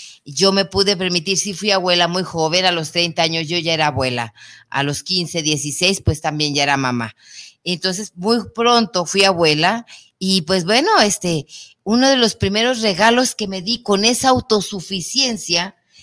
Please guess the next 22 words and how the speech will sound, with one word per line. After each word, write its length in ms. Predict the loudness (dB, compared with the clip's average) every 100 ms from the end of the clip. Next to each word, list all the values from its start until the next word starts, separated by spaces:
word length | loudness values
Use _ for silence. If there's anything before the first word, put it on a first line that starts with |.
| _
que 160 | 2 2
ellos 300 | 4 0 2
mismos 440 | 2 2 0 -2
me 220 | -2 -2
regalaron, 760 | -2 -2 -2 0 2 2 0 -4
me 100 | -4
generaron 680 | -2 0 2 4 4 2 -2
a 40 |
un 100 | -6
principio, 720 | -6 -8 -4 -6 0 0 0 -6 _ _ _
fue 220 | -2 2 4
ir 180 | 4
a 40 | 2
hacerme 400 | 2 -2 -2 -4
unos 320 | -2 -4 -4
tatuajes. 520 | -6 -2 -2 0 -2
Yo 120 | -2
ya 160 | 0 0
no 80 | -2
estoy 300 | -6 -4 -2
educando 540 | -4 -4 0 2 2
hijos. 640 | 0 -4 -10 -14 -14 -18